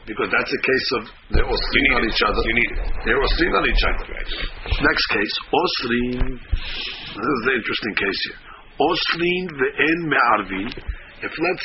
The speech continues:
Speaker 1: say, they're osir on each other, a case where the people in the Hasid are osir on each other, ve'en me'arvin. But eruv won't help. What's the case of they're osir on each other and eruv won't help?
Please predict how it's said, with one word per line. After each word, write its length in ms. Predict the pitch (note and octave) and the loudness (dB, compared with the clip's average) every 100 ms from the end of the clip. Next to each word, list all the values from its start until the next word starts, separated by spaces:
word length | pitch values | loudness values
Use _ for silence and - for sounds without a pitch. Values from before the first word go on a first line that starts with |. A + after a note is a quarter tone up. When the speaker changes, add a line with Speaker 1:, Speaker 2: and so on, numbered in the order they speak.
| F#3 | 0
Speaker 1:
say, 140 | E3+ D#3 B2+ | 2 0 0
they're 200 | G#2+ - A2+ | 0 0 -2
osir 260 | - D3 C3 | 0 0 2
on 40 | G2+ | 0
each 160 | F#2+ - E2 | -2 -4 -4
other, 140 | - - | -8 -10
a 60 | - | -4
case 220 | - - | -2 0
where 240 | B2+ G#2+ G#2 - - - - | 2 2 2 -4 -16 -18 -12
the 60 | C#3+ | -6
people 240 | B2+ - A#2+ | -4 -2 -2
in 60 | |
the 80 | A2+ | 0
Hasid 240 | A2+ - C3 | 0 0 0
are 160 | A#2+ A2+ | 0 0
osir 200 | - A#2 | -2 -2
on 80 | G2+ G2 | -2 -4
each 100 | A2 A2+ | -4 -2
other, 120 | - - - - - - A#2 | -4 -8 -8 -8 -8 -2 0
ve'en 540 | - - D#3+ F3+ G3 G#3 - - | 0 2 2 4 2 0 -4 -2
me'arvin. 760 | C#3 D#3 C#3+ A#2+ A2 C3 G#2+ E2 - - - - - - - - - - | 4 6 6 4 2 0 0 -4 -16 -20 -20 -20 -20 -20 -20 -20 -20 0
But 100 | C3 - C3+ | 2 4 4
eruv 240 | D#3+ F#3+ C3+ | 4 2 2
won't 200 | D#3 C3+ C#3 | 2 4 2
help. 120 | - - - - - - - - - - - - - - - | 0 -12 -20 -20 -20 -20 -20 -20 -20 -20 -20 -20 -20 -20 -4
What's 180 | B2 - | -4 -2
the 120 | B2 | -4
case 220 | A#2+ A2+ A#2 F#2+ | -2 -4 -4 -6
of 80 | |
they're 160 | G2+ G#2+ | -4 -4
osir 260 | - A2+ A#2+ | -2 0 0
on 80 | G#2 | -2
each 180 | F#2+ F#2+ | -2 -4
other 220 | F#2 G#2+ - - - - - - - - A#2 | -4 -8 -12 -20 -20 -20 -20 -20 -20 -6 -2
and 100 | G#2 | 0
eruv 220 | G2+ A#2 G#2+ | 2 0 0
won't 180 | G#2 F#2+ | -2 -2
help? 140 | A#2 | -2